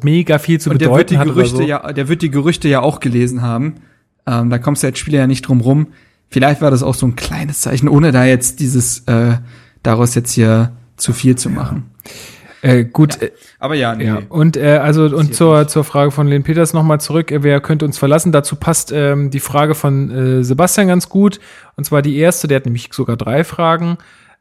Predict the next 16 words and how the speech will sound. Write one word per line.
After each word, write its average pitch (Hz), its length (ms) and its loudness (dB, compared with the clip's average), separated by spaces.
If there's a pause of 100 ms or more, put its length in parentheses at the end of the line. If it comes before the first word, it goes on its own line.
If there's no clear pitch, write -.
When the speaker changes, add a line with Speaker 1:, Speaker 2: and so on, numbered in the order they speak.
Speaker 1:
Ähm, 139 1080 2
die 135 80 -2
erste 156 240 0
Frage 143 340 2
ist 147 140 -2
nämlich, 135 320 0
wie 147 160 0
seht 139 220 0
ihr 139 100 -2
die 139 120 0
Zukunft 147 480 -2
und 135 100 -4
die 131 60 -6
Perspektiven 127 640 -4
von - 200 -4
Esswein? 101 720 -2